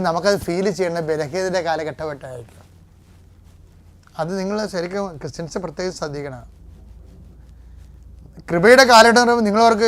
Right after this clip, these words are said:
എംപവറിങ് ആയിരിക്കും. അവിടെ, അവിടെ സുവിശേഷ വേല, ഇവിടെ സുവിശേഷ വേല, അവിടെ രോഗശാന്തി, ഇവിടെ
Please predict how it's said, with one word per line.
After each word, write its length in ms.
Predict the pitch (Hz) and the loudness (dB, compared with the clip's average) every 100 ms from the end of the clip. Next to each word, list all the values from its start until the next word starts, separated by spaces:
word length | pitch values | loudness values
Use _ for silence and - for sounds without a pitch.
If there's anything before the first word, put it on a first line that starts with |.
| 208 | 2
എംപവറിങ് 400 | 185 208 214 214 | 4 4 4 2
ആയിരിക്കും. 240 | 202 196 202 | 0 0 0
അവിടെ, 160 | 185 208 196 | 2 2 2
അവിടെ 180 | 185 196 | 0 -2
സുവിശേഷ 280 | 190 185 202 196 | -4 -4 -2 0
വേല, 120 | 190 202 | 0 0
ഇവിടെ 160 | 165 196 | -2 -4
സുവിശേഷ 260 | 185 196 190 185 | -4 -4 -4 -2
വേല, 140 | 185 202 - - - - | -2 -4 -6 -20 -10 -4
അവിടെ 160 | 160 190 | 0 2
രോഗശാന്തി, 560 | 185 185 160 180 185 185 180 | 2 0 -2 -4 -4 -4 -4
ഇവിടെ 160 | 180 | -2